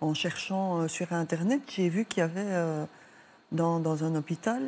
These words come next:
un groupe attaque de panique, agoraphobie, attaque de panique.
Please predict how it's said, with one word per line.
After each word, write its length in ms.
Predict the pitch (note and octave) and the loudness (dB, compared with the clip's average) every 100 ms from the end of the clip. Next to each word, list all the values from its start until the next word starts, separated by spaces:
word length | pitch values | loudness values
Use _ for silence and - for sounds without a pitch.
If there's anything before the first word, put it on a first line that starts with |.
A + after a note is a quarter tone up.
| B3 - | -6 -4
un 200 | E3+ E3 | 0 2
groupe 540 | D#3+ D3+ D3 - A#3+ - | 2 -2 -2 0 0 0
attaque 300 | - F#3 E3 | 0 2 2
de 100 | D3 | 0
panique, 480 | - D#3+ E3+ A#3 - | 0 2 2 -2 -2
agoraphobie, 680 | E3 E3 D#3+ D#3+ E3+ D#3+ G3 | -2 0 -2 0 -2 0 -2
attaque 280 | E3 E3+ D3+ | -2 -2 -2
de 80 | D#3 | -2
panique. 460 | D#3+ D3 F3+ - | -2 -2 -4 -12